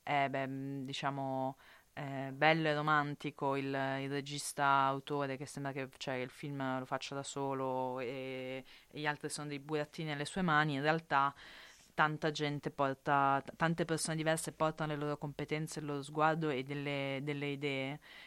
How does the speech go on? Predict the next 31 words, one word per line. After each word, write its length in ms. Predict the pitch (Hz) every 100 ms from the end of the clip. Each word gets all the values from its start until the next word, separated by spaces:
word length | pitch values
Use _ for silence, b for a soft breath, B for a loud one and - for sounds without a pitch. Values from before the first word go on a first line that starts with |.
| B
e, 960 | - 151 143 139 135 135 135 135 131 131
e 100 | -
il 100 | 143
film 240 | 131 - 147
si 160 | -
fa 560 | 135 131 131 135 131 131
insieme. 880 | 127 131 - 147 135 131 127 123 120 _
O-, 1200 | - 139 131 131 131 131 127 127 127 127 131 127 135 139 - -
quindi, 340 | 151 143 135 - -
eh, 260 | 139 135 127 -
va 140 | 135
riconosciuto, 920 | 135 - 131 127 - 143 135 139 135
cioè, 160 | - 139
rin-, 200 | 135 143
ringrazio 840 | 151 151 156 151 151 147 - - 156
e 40 |
va 120 | 135
tutta 220 | - 151
la 60 | 139
mia 80 | 135
gratitudine 420 | 139 139 147 143
a 40 |
tutte 160 | 139 143
le 80 | 135
persone 340 | 139 - 151
che 200 | 143 139 -
nei 140 | 147
vari 220 | 143 147
progetti 560 | 147 139 143 135 - 139
mi 100 | 135
hanno, 380 | 131 135 135